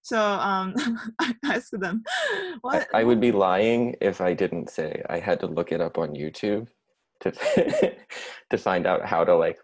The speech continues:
Speaker 2: really pronounce
Speaker 1: Oh,
Speaker 2: that,
Speaker 1: really?
Speaker 2: that spelling. But it's, um,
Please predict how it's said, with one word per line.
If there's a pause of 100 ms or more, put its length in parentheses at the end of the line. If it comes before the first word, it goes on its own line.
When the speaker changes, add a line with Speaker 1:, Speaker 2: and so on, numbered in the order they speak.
(240)
Speaker 2:
really
pronounce (220)
Speaker 1:
Oh,
Speaker 2:
that,
Speaker 1:
really?
Speaker 2:
that
spelling. (480)
But
it's,
um,